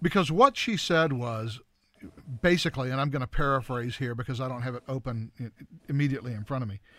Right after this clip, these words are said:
What she said was basically, "Look, the only reason that the Nazis were able to implement the final solution was that prior to doing so, they had set up this whole, you know,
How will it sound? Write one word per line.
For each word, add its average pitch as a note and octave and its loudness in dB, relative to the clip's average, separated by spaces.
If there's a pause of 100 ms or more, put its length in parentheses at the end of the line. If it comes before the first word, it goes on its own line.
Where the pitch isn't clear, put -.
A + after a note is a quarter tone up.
(480)
What G#3+ -4
she A3+ 0
said F#3+ 2
was D#3+ 2
basically, C#3+ 2
"Look, C#3+ 2
the D3 -4
only A#3+ 0
reason F#3+ 0
that D#3 0
the C#3+ -2
Nazis C3 -2
were B2+ -2
able B2+ -4
to B2 -4
implement C#3 -2
the B2 -8
final A#2+ -4
solution G#2 -12 (600)
was D#3+ 6
that D3+ 2
prior A3+ 2
to E3+ -4
doing D3 2
so, - -12 (680)
they D#3+ 4
had D3 2
set D#3 2
up C#3+ 2
this D3+ 0
whole, D#3+ 6 (160)
you G#3 -4
know, A#2+ -4